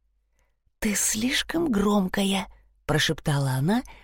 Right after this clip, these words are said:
пока собачонка радостно вылизывала ее лицо. «Саша!» прошептал сонный голос.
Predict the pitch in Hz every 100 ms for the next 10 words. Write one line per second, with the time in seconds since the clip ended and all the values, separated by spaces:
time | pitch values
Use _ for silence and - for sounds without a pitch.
0 | - 160 - 143 143 117 - 240 208 131
1 | 139 175 160 - 143 127 127 139 135 120
2 | 117 117 123 113 - - 120 - _ _
3 | _ _ _ _ _ _ _ _ _ _
4 | _ - - 202 185 185 247 262 - -
5 | _ _ _ _ _ _ - 170 190 -
6 | 190 170 - 180 175 180 175 180 160 -